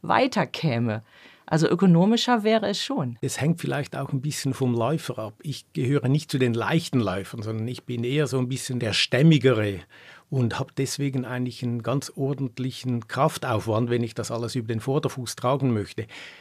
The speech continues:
Speaker 2: Ich rolle eher so über die Landschaft und versuche nicht zusätzliche Höhenmeter dadurch zu machen, dass ich ständig meinen Körper in die Höhe schleudere.
Speaker 1: Was liebst du an den Bergen so?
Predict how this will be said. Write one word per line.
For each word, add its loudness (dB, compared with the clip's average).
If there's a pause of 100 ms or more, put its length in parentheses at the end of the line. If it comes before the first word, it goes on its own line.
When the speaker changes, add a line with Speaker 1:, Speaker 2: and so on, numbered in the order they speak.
(300)
Speaker 2:
Ich -14 (280)
rolle 8
eher 4
so -4
über -10
die -8
Landschaft -10
und -10
versuche 4 (400)
nicht 2
zusätzliche 2
Höhenmeter 6
dadurch 2
zu 0
machen, 0
dass -2
ich -8
ständig 2
meinen 0
Körper 0
in 0
die -4
Höhe -2
schleudere. -8 (720)
Speaker 1:
Was -2
liebst 0
du 4
an 6
den 8
Bergen 4
so? -2